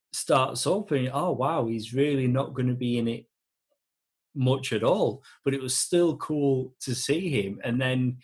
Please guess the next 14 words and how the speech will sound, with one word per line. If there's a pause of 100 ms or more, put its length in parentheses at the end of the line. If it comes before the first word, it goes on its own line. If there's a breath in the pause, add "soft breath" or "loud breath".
(240 soft breath)
yeah,
the
final
battle
of
the
J
S
A
against
the (480 soft breath)
I
S
A,